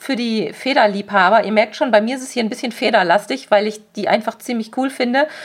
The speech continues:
und Dolly und Pauli da auch drauf abfahren. Und was ich auch super schön finde für, für die, äh, Influencer unter euch und die Instagrammer und die, es muss ja heutzutage alles Instagrammable sein.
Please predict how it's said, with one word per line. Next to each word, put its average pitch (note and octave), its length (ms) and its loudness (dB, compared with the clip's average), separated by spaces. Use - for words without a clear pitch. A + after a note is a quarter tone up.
und A3 160 -4
Dolly A3+ 220 2
und G#3 100 0
Pauli A3+ 300 0
da F#3+ 160 4
auch - 120 2
drauf - 300 -6
abfahren. G#3+ 460 0
Und G#3 140 -2
was A#3 160 0
ich - 160 0
auch G#3+ 160 4
super C4+ 300 0
schön C#4 300 2
finde C#4+ 400 2
für, A#3 480 2
für - 260 2
die, G3 400 0
äh, E3+ 420 4
Influencer G#3+ 760 0
unter F#3+ 340 -4
euch - 320 2
und G3 180 -6
die F#3 160 -6
Instagrammer F#3 880 2
und G3 260 -4
die, F#3+ 160 -2
es G3+ 140 0
muss C4 100 -4
ja B3+ 100 2
heutzutage A#3 540 0
alles G#3+ 300 -2
Instagrammable G3 800 0
sein. E3 320 2